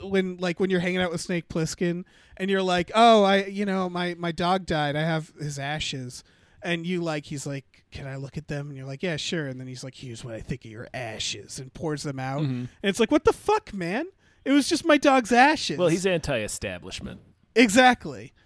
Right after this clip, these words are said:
Speaker 1: So, like, he's, he's, he's the "I threw it on the ground, Lonely Island" guy.
Speaker 2: Yeah.
Speaker 1: That's what he is. That's what I'm imagining Snake Plissken is.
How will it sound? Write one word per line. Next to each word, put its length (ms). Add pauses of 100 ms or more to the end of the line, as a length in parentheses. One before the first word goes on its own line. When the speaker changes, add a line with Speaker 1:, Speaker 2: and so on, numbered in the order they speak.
(160)
Speaker 1:
So, 160
like, 260
he's, 400
he's, 160
he's 240
the 220
"I 120
threw 220
it 60
on 140
the 60
ground, 520 (240)
Lonely 340
Island" 320
guy. 300
Speaker 2:
Yeah. 240 (160)
Speaker 1:
That's 200
what 120
he 100
is. 300 (880)
That's 240
what 240
I'm 240
imagining 480
Snake 320
Plissken 500
is. 200